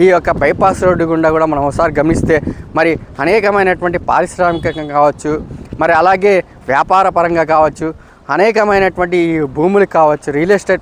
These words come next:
పరంగా కావచ్చు, మరి కదిరి ప్రాంతం కూడా ముందుకు వెళ్ళేటువంటి పరిస్థితులు ఉంటాయి. మరి ఇప్పుడు మనం చూస్తున్నటువంటి ప్రస్తుత బైపాస్ రోడ్డు ఏదైతే కదిరిలో ఉందో, ఆ బైపాస్ రోడ్ కూడా ఒకనాడు ఇలాగే ఉన్నటువంటిది. మరి ఆ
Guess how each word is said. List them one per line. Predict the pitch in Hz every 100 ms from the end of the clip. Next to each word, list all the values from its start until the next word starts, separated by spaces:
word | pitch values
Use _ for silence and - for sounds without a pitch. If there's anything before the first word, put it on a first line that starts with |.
| -
పరంగా | 160 160
కావచ్చు, | 151 147 143 - 151 - - - 139
మరి | 147
కదిరి | 143 143 156
ప్రాంతం | 185 170 160 156 156
కూడా | 156 147 - - - -
ముందుకు | 147 180 185
వెళ్ళేటువంటి | 156 151 147 147 147 147 131 120 - - -
పరిస్థితులు | 156 156 165 143 156 143 113 - - -
ఉంటాయి. | 143 147 143 127 - -
మరి | - 165 175 143 - -
ఇప్పుడు | 175 180 190
మనం | 185 185 175
చూస్తున్నటువంటి | - 208 233 226 202 208 202
ప్రస్తుత | - 170 220 208
బైపాస్ | 185 185 196 185 -
రోడ్డు | 175 175
ఏదైతే | 170 175 175
కదిరిలో | 165 170 175 160
ఉందో, | 160 156 156 - 143
ఆ | 151
బైపాస్ | 156 - 226 208
రోడ్ | 214
కూడా | 208 202
ఒకనాడు | 185 170 180 175
ఇలాగే | 165 170 165
ఉన్నటువంటిది. | 156 147 - 127 120 113 - - 151
మరి | 175 165 -
ఆ | -